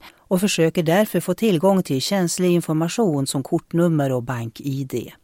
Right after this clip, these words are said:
Det har nyligen upptäckts att bedragarna använder alternativa metoder för att verifiera betalningar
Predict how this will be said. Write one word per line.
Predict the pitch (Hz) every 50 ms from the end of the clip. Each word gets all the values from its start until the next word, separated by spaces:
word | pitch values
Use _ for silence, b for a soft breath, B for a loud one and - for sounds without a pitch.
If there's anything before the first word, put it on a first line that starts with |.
| _ -
Det | -
har | 175 185 202
nyligen | 208 220 220 214 214 214 226 226 233 233 220
upptäckts | 202 170 135 - - - - - 143 135 - - - -
att | 139 135 - _ -
bedragarna | 143 131 139 151 156 165 170 165 170 165 165 165
använder | - - 147 139 135 131 139 143 143 139 139 147
alternativa | 120 143 143 147 - 165 156 156 - - 196 208 214 208 208 208
metoder | 196 185 170 - - 151 143 156 170 160 165 151 139
för | - 147
att | 131 131 - 143
verifiera | 139 139 147 143 - 170 170 185 196 196 202
betalningar | 196 208 196 - 160 147 147 151 151 156 156 156 156 156